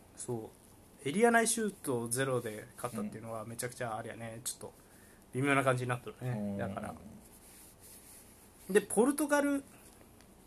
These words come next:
Speaker 1: えーとね、なんかさ、前半から、やっぱポルトガルもベルギーもそうやったけど、
Speaker 2: うん。
Speaker 1: 重かったな、試合が。で、ペース握ってたのはポルトガルっていう感じやったけど、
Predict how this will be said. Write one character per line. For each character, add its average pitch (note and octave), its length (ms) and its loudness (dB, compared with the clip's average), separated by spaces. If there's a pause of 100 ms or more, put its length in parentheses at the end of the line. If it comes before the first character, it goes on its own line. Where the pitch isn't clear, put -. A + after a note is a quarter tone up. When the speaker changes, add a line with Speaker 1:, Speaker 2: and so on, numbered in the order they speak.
(800)
Speaker 1:
え D3 100 0
ー - 40 -2
と D3 120 -2
ね、 B2 300 -2 (380)
な B3 120 4
ん D#4+ 40 -2
か - 120 0
さ、 C#3 160 4 (140)
前 E4 200 4
半 E4+ 240 -2
か D4+ 140 0
ら、 B3+ 60 -6 (100)
や E3+ 140 6
っ F#3 60 -2
ぱ C3+ 120 -2
ポ G3 160 -2
ル D4+ 80 2
ト E4 100 0
ガ D#4+ 140 6
ル D#4 240 2
も C#4+ 260 4
ベ C3+ 120 2
ル F#3 100 4
ギ A3+ 80 0
ー - 20 2
も C#3 80 0
そ D3 120 2
う - 20 4
や - 20 0
っ - 40 -8
た - 80 -10
け - 120 -10
ど、 G#2+ 240 -6
Speaker 2:
う - 20 -6
ん。 G#2 140 -2 (140)
Speaker 1:
重 G#3+ 180 2
か B3+ 120 2
っ B3 100 -6
た C4 80 0
な、 B3+ 120 6
試 - 160 6
合 A3 120 6
が。 G#3+ 180 6 (120)
で、 A3 140 8
ペ A3+ 180 6
ー D4 80 8
ス B3+ 120 2
握 G#3 220 2
っ - 40 -8
て G3+ 100 -8
た E3+ 100 6
の D3+ 80 4
は C#3 80 2
ポ D#3+ 140 0
ル E3 60 -2
ト F3 120 2
ガ F#3 100 6
ル F#3+ 60 4
っ - 20 -6
て F3 160 -2
い C3+ 40 2
う - 20 -4
感 C3+ 160 0
じ C#3 80 0
や C3 60 2
っ - 20 0
た B2 100 -8
け A#2 80 -8
ど、 A2 240 -10